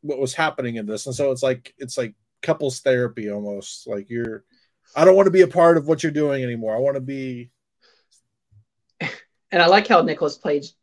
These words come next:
Speaker 2: Nicolas Cage plays it. It's just like, "Oh, you need therapy? Like, you're the,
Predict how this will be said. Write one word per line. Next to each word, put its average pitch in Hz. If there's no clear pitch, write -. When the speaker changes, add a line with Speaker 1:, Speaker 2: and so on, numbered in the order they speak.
Speaker 2:
Nicolas 156
Cage -
plays 143
it. 147
It's 143
just 143
like, 143
"Oh, 160
you 139
need 160
therapy? 160
Like, 147
you're 143
the, 147